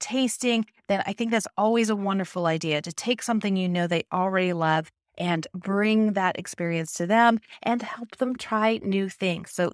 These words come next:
if there is a wine store that you already love or you know, definitely you can look online. There's classes available, all kinds of different things, but an experience is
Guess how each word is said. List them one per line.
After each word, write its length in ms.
if 280
there 180
is 140
a 80
wine 260
store 480
that 200
you 300
already 720
love 420
or 100
you 160
know, 360
definitely 400
you 60
can 160
look 180
online. 540
There's 340
classes 480
available, 720
all 120
kinds 300
of 100
different 360
things, 280
but 220
an 60
experience 760
is 160